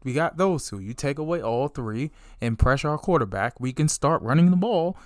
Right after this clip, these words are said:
and we got R P Os and read options.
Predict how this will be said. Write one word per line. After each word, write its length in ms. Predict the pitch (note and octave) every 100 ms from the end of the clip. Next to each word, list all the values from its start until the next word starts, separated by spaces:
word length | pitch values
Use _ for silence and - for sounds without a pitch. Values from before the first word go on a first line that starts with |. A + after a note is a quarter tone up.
| - -
and 180 | B2+ C3
we 140 | E3+
got 240 | D3+ D3 -
R 180 | C3 B2+
P 240 | C3 B2
Os 380 | B2 A#2+ A#2+ - - - - _ - -
and 320 | A2+ A2 G#2+
read 240 | C3 C#3+ C3
options. 460 | B2 A#2+ - B2